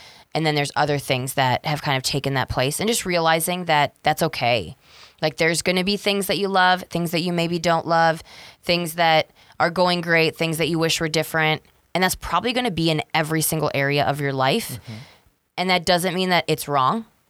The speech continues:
Speaker 1: That doesn't mean that anything needs to change. That doesn't mean that you need to get out and quit.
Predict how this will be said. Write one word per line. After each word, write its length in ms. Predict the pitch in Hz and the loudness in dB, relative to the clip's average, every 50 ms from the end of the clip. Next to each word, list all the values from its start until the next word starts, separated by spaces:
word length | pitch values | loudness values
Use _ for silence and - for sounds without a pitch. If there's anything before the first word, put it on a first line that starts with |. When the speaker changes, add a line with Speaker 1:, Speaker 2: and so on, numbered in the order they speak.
| _ _ - | _ _ -4
Speaker 1:
That 140 | 156 156 | -2 0
doesn't 220 | - 160 151 160 160 | 0 0 -2 -2 -2
mean 140 | 160 160 160 | -2 0 0
that 140 | 156 - - | 0 0 0
anything 280 | 147 156 156 - 170 165 | 0 -2 -2 0 0 -2
needs 140 | 160 156 180 | -2 -2 -2
to 60 | 180 | -2
change. 540 | - - 151 135 139 165 196 - - - - _ _ _ - - _ _ _ - | -2 -2 -2 0 -2 -2 -2 -4 -4 -6 -8 _ _ _ -20 -20 _ _ _ -4
That 140 | 165 165 156 | -4 0 0
doesn't 280 | 175 170 160 170 143 | 0 0 0 0 -2
mean 400 | 165 170 170 170 165 165 160 156 - _ _ _ _ _ - | 0 0 0 2 2 2 0 -2 -4 _ _ _ _ _ -4
that 100 | - 160 | -2 0
you 60 | 165 170 | 0 0
need 100 | 165 160 | 0 0
to 80 | 160 | 0
get 100 | 165 160 | 0 2
out 220 | 151 139 139 147 - | 2 2 2 0 0
and 120 | - 160 147 | -2 -4 -4
quit. 340 | - - 147 139 143 - | 0 2 2 4 2 2